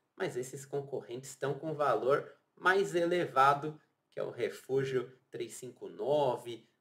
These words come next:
o Thier Aclimação e até mesmo o Hit Aclimação. Todos eles você pode solicitar informações, inclusive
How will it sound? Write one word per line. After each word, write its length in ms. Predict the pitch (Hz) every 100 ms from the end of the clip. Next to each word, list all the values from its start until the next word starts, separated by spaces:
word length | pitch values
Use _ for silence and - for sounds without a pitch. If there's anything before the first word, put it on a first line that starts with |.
| _
o 100 | 117
Thier 500 | - - 131 110 113
Aclimação 880 | 117 135 143 175 165 - 160 208 - - _ _
e 60 | 190
até 240 | - -
mesmo 400 | 135 143 - 175
o 40 |
Hit 520 | - - 202 214 - 208
Aclimação. 1000 | 202 - 180 185 190 190 - 180 190 190 - _ _ _
Todos 500 | - - 160 135 -
eles 380 | 123 147 147 143
você 600 | 127 120 - 143 139 - _ _ -
pode 440 | 139 220 240 220
solicitar 800 | - 170 151 165 - 131 - -
informações, 1000 | 156 160 170 131 - - 104 151 151 135
inclusive 1000 | 131 - 101 - 110 175 170 123 113